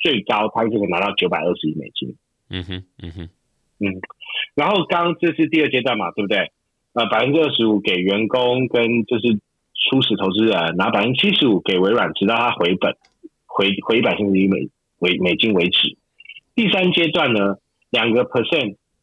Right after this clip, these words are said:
Speaker 1: 回到Open A I的公司，然后呢，四十一个 percent 给员工，八个 percent 再继续支付，就是第一轮投资人的回报上限，剩下的四十九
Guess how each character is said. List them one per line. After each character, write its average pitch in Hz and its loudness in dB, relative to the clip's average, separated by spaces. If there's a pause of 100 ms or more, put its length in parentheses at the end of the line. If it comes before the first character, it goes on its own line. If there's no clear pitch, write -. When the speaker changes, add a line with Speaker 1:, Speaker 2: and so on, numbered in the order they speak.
(100)
Speaker 1:
回 131 0
到 147 2
Open 127 0
A 113 2
I 110 0
的 101 -4
公 104 -2
司， 90 -4 (500)
然 110 -2
后 156 2
呢， 123 2 (120)
四 220 2
十 131 0
一 160 4
个 131 2
percent 101 -2
给 82 0
员 82 0
工， 92 -2 (500)
八 170 0
个 135 0
percent 101 -2
再 127 -2
继 123 2
续 107 0
支 110 -2
付， 98 0 (140)
就 - -4 (140)
是 101 2
第 131 0
一 131 4
轮 92 2
投 90 -2
资 110 0
人 76 0
的 76 -2
回 85 0
报 98 2
上 90 -2
限， 87 0 (420)
剩 185 2
下 165 0
的 113 0
四 - -2
十 107 -2
九 76 -2